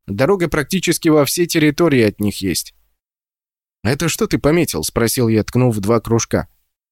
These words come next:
«Это две естественные узости, которые им миновать трудно, если ехать не по шоссе. А шоссе можно перекрыть ближе, вот здесь, если верить карте». Он показал точку.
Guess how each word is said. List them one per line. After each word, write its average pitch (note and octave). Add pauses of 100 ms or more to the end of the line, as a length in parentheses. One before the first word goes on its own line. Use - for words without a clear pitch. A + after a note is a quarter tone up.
(920)
«Это E3+
две E3
естественные F3
узости, E3
которые D#3
им D3+
миновать D3+
трудно, A2
если G#2+
ехать A#2
не A#2+
по A#2+
шоссе. - (500)
А G3+
шоссе G3
можно E3
перекрыть D3+
ближе, C3
вот C3+
здесь, A#2
если B2
верить A#2
карте». G#2 (240)
Он B2+
показал B2+
точку. -